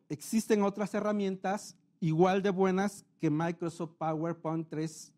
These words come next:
seis cinco, que es la herramienta de Google Slides o Google Presentaciones. ¿Qué ventaja nos proporciona esta herramienta de Google Slides o Google Presentaciones? Pues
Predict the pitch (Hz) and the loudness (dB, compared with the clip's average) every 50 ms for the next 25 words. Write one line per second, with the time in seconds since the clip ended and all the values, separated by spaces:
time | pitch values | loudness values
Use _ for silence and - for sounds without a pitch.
0 | _ _ _ _ - - - - 170 156 165 160 - - 160 156 151 - - - | _ _ _ _ -18 -10 -2 2 2 2 2 0 -4 -2 0 0 0 0 -2 -14
1 | _ _ _ _ _ _ _ _ _ _ _ _ _ _ _ - 185 196 208 220 | _ _ _ _ _ _ _ _ _ _ _ _ _ _ _ 2 4 4 4 2
2 | 226 208 196 185 175 - _ _ _ _ - - 180 165 160 160 170 180 190 202 | 2 2 0 0 -2 -6 _ _ _ _ -4 0 0 2 4 4 6 6 6 6
3 | 196 196 208 202 214 202 - 151 156 156 151 135 147 196 196 190 202 202 202 196 | 6 4 2 2 2 0 -4 -4 -4 -4 -4 -2 -2 -2 -2 0 2 0 0 0
4 | 202 - 156 151 156 160 175 185 190 220 247 226 - - - - 156 147 147 160 | -2 -8 -10 -10 -8 -4 -2 0 0 0 -2 -6 -10 -16 -10 -6 -6 -4 -4 -4
5 | 170 160 165 175 165 170 156 139 - 151 135 131 - 127 - - - 143 131 113 | -4 0 0 -2 -2 -2 -8 -12 -10 -10 -10 -10 -10 -12 -14 -10 -6 -4 -4 -4
6 | 110 107 - - - - _ _ _ _ _ _ _ _ _ _ _ _ _ _ | -4 -8 -12 -20 -20 -20 _ _ _ _ _ _ _ _ _ _ _ _ _ _
7 | _ _ _ _ _ _ _ _ _ _ _ _ _ _ _ _ _ - 269 285 | _ _ _ _ _ _ _ _ _ _ _ _ _ _ _ _ _ 0 0 2
8 | 285 277 262 254 - 226 233 226 - 240 240 226 214 - - - 165 160 - 165 | 4 2 2 2 0 0 -2 -2 -2 -4 -4 -4 -4 -6 -6 -6 -6 -4 -4 -4
9 | 160 160 - 214 202 190 190 190 190 196 - - - 175 170 175 196 175 175 160 | -6 -6 -2 0 0 2 2 0 -2 -2 -4 -6 -6 -6 -6 -4 -6 -6 -4 -4
10 | 151 156 165 165 165 165 160 - 175 180 180 - 147 139 143 135 135 156 151 160 | -4 -2 -2 -2 -2 -2 -4 -6 -6 -6 -8 -12 -10 -8 -6 -4 -4 -4 -2 0
11 | 170 165 160 151 156 - 160 147 147 156 165 165 - - - 147 135 135 131 135 | 0 0 0 -2 -4 -6 -6 -4 -4 -4 -4 -6 -8 -8 -8 -6 -6 -6 -4 -4
12 | 143 143 - 147 143 - 165 165 156 - 175 - - 208 202 202 185 170 - - | -6 -6 -6 -12 -8 -6 -6 -6 -6 -8 -10 -6 -4 -4 -4 -4 -4 -8 -10 -18
13 | _ _ _ _ _ _ _ _ _ _ _ - 202 220 214 - | _ _ _ _ _ _ _ _ _ _ _ 2 2 2 2 2